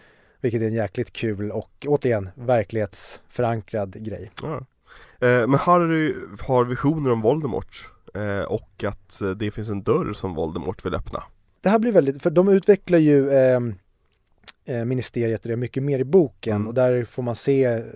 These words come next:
Speaker 1: till och med att det finns en avdelning som heter då, ehm, m-,
Speaker 2: Mysteriedepartementet.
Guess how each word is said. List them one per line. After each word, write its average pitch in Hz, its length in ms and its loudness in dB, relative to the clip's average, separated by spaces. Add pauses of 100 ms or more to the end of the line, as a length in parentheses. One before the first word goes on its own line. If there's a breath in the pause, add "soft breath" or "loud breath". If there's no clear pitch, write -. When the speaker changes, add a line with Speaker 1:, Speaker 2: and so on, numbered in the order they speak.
(220)
Speaker 1:
till 120 160 -4
och 113 60 -4
med 113 100 -4
att - 80 -10
det 113 80 -8
finns 135 260 -4
en 120 60 -6
avdelning 113 320 -4
som 107 140 -8
heter 117 480 -4
då, 104 340 -4
ehm, 98 240 -8
m-, 110 840 -10
Speaker 2:
Mysteriedepartementet. 101 2000 -8